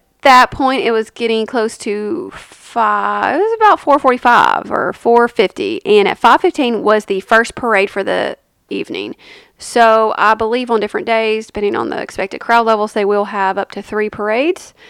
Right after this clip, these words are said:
and it's the Rudolph Parade. Um, we've seen it every year, so it's not like we were, we were expecting it to be different, but we went to our normal spot. And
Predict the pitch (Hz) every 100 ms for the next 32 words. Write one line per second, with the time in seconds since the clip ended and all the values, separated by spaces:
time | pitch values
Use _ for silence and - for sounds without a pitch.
0 | - - - 269 294 277 269 247 214 -
1 | 190 190 - 196 202 208 202 _ _ _
2 | _ _ 214 214 226 311 - 294 285 233
3 | 254 247 180 190 220 233 - - 208 196
4 | 202 196 - - 214 202 214 220 208 202
5 | - _ _ _ _ 196 220 214 202 -
6 | - 196 208 202 - 202 180 185 180 -
7 | - - 220 233 - 254 233 202 196 190
8 | 190 - 220 139 - - - - - 214